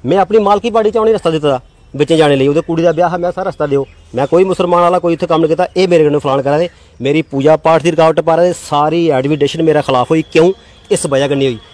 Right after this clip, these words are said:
और मैं हून ऐसे, ऐसे एडमिनिस्ट्रेशन दी पुच्छना चाह्न्नां कि जनाब, एह् गल्ल सनाओ, पैंच, सरपंच सारे, अजीत शर्मा जी, मैं पुच्छना चाह्न्नां, तुसें पैह्लें बी वन side गल्ल सुनी ऐ और असें थाने harassment कीता अट्ठ दिन। ओह्दे एसएचओ,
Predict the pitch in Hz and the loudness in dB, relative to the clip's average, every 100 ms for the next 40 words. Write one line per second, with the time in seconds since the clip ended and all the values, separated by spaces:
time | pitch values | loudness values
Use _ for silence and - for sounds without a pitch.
0 | - 165 170 175 220 220 190 - 180 160 | -6 0 2 4 6 6 4 0 -2 0
1 | 170 160 170 165 190 190 160 147 165 160 | -2 0 -2 -4 -4 -4 -6 -6 -6 -4
2 | 170 185 180 160 190 - 185 185 151 135 | -4 -4 -4 -4 -4 -4 -4 0 -2 -2
3 | 127 123 143 131 127 - 110 120 123 120 | -2 -2 -2 -4 -4 -6 -2 -2 -2 -2
4 | 123 123 127 123 127 127 127 117 107 113 | 0 -2 -4 -6 -4 -4 -4 -6 -8 -8
5 | 104 117 120 - - - _ - - - | -6 -8 -8 -16 -20 -20 _ -20 -20 -20
6 | - - - 131 151 156 160 160 156 123 | -20 -12 -8 -4 0 2 2 0 -2 -4
7 | 127 151 160 170 170 175 - - - - | -2 0 0 -2 -4 -6 -18 -20 -20 -18
8 | - 101 113 175 - 143 139 123 123 123 | -12 -4 -2 0 0 -2 0 -2 -2 -2
9 | 123 143 139 - 139 - 120 117 - 135 | 0 0 -2 -2 -4 -2 -4 -4 -6 -4
10 | 127 - 110 104 - - 135 - 110 107 | -4 -4 -8 -8 -8 -8 -10 -8 -12 -14
11 | - - - - - - - 135 143 143 | -18 -20 -20 -20 -20 -20 -6 -2 2 0
12 | 127 131 135 131 131 | -2 -4 -2 -2 -2